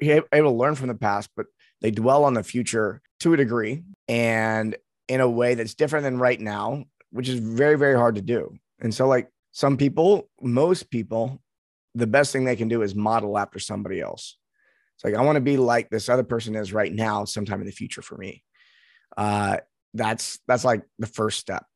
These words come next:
Most people, that's how I got started in fitness and, like, you know,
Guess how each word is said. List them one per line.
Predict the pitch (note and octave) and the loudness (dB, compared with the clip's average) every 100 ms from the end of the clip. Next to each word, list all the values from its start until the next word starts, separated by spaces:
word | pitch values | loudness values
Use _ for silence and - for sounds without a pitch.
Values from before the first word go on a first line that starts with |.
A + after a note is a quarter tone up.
| - | -6
Most | A2 A2 - | -2 -2 -4
people, | A2 A2+ G#2+ G2+ | -6 -4 -4 -4
that's | A#2 | -2
how | B2 B2 | 2 2
I | A2+ | 2
got | G#2+ | 0
started | - A2+ G#2 | 0 -2 -2
in | |
fitness | - C#3 G#2 A2+ A2 - | -2 -2 0 -2 -2 -6
and, | G2+ G2 G2+ _ _ - | -10 -10 -12 _ _ -6
like, | G#2 | -6
you | G#2 | -4
know, | G#2 G2 G2+ | -6 -6 -10